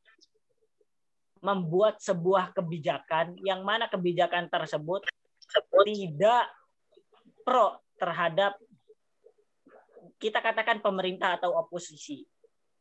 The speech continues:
Itu pasti ada intervensi. Ya, memang kalau untuk bergerak dan digerakkan gitu, satu kalau menurut gua yang harus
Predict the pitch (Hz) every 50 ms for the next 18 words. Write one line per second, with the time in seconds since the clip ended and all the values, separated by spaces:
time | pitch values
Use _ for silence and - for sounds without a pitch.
0 | _ _ _ - 233 247 254 254 254 247 - 247 220 220 202 196 185 180 160 156
1 | 156 - - 151 147 143 - - 127 - - _ _ _ _ _ _ _ _ _
2 | - 160 160 165 170 175 196 214 220 214 185 - _ _ _ _ _ _ _ _
3 | _ _ _ _ _ _ _ _ _ _ - - 170 175 180 190 208 208 196 -
4 | 180 185 185 180 180 208 170 165 170 165 180 175 165 160 165 175 185 175 143 135
5 | 135 - _ - - 156 160 160 160 160 160 156 147 139 - _ _ _ _ _
6 | - 156 175 170 151 147 185 180 185 175 170 165 - 175 165 160 147 131 127 -
7 | 127 131 131 - _ _ _ _ _ _ _ - - 180 196 202 - - _ -
8 | 403 381 - - - 175 175 175 170 170 170 170 170 170 170 151 156 156 160 156
9 | 143 139 143 147 _ _ _ _ _ _ _ - 175 180 180 165 - - 180 175
10 | 180 202 208 196 - - _